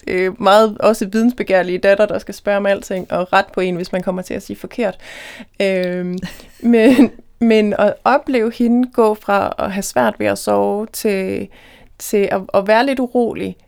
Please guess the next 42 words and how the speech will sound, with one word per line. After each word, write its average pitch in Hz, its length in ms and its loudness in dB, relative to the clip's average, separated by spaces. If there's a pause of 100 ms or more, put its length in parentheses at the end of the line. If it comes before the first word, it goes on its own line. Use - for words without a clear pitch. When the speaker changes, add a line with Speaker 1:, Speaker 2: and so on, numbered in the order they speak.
(160)
Speaker 1:
øh, 180 380 -2 (260)
og 208 80 -2
måske 208 220 -4
ikke 240 120 -4
helt 226 220 -2
at 190 80 -6
kunne, 196 320 -8 (380)
kunne 214 160 -8
finde 220 260 -4
sin 214 160 -8
plads 220 320 -6
til 240 500 -2
at 202 240 -2
faktisk 220 400 -4
at 208 80 -6
komme 220 380 0
selv 226 280 0
og 196 80 -6
sige, 208 320 -6 (460)
"Mor, 214 180 -2
nu 220 80 0
vil 226 100 -2
jeg 214 80 -2
gerne 220 180 -2
have 233 100 -2
en 214 60 -2
mentaltræning." 208 760 -6
Speaker 2:
Mm. 156 580 -4
Speaker 1:
Øhm, 190 720 -2
og 208 160 -2
den, 226 240 0 (300)
den 226 140 0
ro 247 240 0
og 202 100 0
lethed, 220 420 -2
hun 220 180 -4
har 233 220 -4
ved 202 100 -4
at 202 100 -6
sove, 226 420 -4 (600)
Speaker 2:
Ja. 220 80 -2
Speaker 1:
øh, 190 560 -4